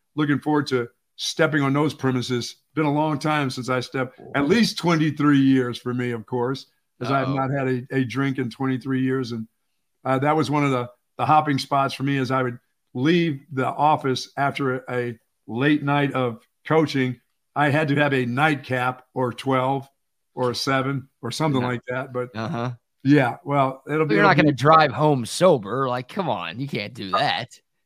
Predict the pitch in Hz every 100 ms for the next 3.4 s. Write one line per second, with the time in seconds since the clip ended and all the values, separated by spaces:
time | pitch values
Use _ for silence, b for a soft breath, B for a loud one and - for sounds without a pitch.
0 | _ _ _ _ 151 165 - - 170 165
1 | 165 151 151 151 123 - _ _ _ _
2 | 156 156 156 143 135 143 143 139 135 -
3 | 139 127 117